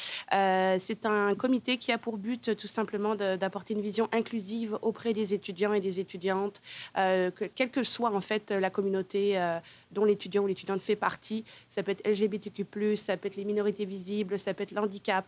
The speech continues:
le neuroatypie, et cetera. Donc, euh, j'invite vraiment les étudiants et les étudiantes à se renseigner sur les pages Facebook,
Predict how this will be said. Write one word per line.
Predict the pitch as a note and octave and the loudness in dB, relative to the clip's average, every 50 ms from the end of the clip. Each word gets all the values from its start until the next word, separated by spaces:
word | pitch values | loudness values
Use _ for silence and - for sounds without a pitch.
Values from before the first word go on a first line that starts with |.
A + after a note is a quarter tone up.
| - F#3+ | -4 -4
le | G3+ | -2
neuroatypie, | G3+ G#3 G3+ F#3+ G3+ G3 F#3+ - - F#3+ - G3 - - - | 0 0 0 2 0 -2 -2 -4 -10 -16 -14 -16 -12 -6 -6
et | G#3 - | -6 -4
cetera. | - - G3 - F3 - D#3+ - - - - - - - - - | -2 -4 -2 -2 -2 -4 -4 -8 -14 -18 -16 -16 -16 -14 -10 -6
Donc, | G3 G3 G3 - | -2 -2 -2 -2
euh, | G#3 F#3+ F#3+ | 0 -2 0
j'invite | F#3 G#3+ G#3+ G3+ A3 | 2 2 2 2 2
vraiment | G#3+ A3 A#3 A#3+ C4 | 2 4 4 4 4
les | C4+ C4 A3+ | 4 2 2
étudiants | A#3+ - - G3+ A#3+ B3 | -2 -2 -2 0 0 2
et | B3 | 2
les | A#3 G3+ | 2 2
étudiantes | A3+ G#3+ - G3 A3 A3+ A#3 A#3+ - A3+ | 0 0 0 0 2 2 2 2 2 4
à | G3+ F#3+ F#3+ F#3+ | 4 6 4 4
se | - - A3 | 2 0 0
renseigner | G#3 G#3+ G3+ - G#3+ G3+ G#3 G#3+ G#3 | 2 2 2 2 2 2 4 2 2
sur | G#3+ A3 G3+ | 2 0 -2
les | G3 F#3+ | -2 0
pages | F#3+ G3 F#3 - | 0 -2 -2 -2
Facebook, | - G3+ F#3+ F3 F3 F#3+ A3 A3 A3 | -2 -2 -2 -2 -2 -2 0 0 -2